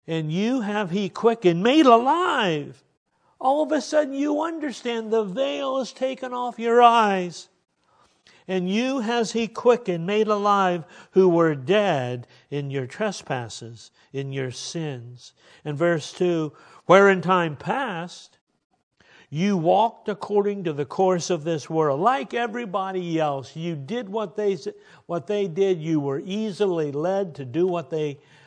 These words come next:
what they told you to do. Then it says, "Wherein in time past you walked according to the course of this world,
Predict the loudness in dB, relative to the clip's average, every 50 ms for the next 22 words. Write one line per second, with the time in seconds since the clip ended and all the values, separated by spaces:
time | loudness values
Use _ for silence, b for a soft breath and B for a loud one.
0 | b b b -6 -6 -4 -4 -6 -8 -6 -4 -2 -2 0 0 0 -2 -2 -2 -2
1 | -4 -4 -2 -2 0 0 -2 -4 -6 _ B B B B B B B B B 0
2 | 0 2 0 0 -2 -2 -2 -2 0 -2 -2 -2 0 2 4 4 6 4 4 2
3 | 0 -2 -2 -4 -4 -4 -2 -2 -2 -2 -4 -4 -4 -4 -4 -2 2 4 4 6
4 | 6 4 2 0 -4 -10 -10 -10 -4 0 2 4 4 2 0 -4 -4 -4 -4 -4
5 | -4 -6 -6 -4 -2 -2 -2 -2 -2 -4 -4 0 0 0 0 0 -2 -4 -2 0
6 | 0 2 2 0 -2 -4 -6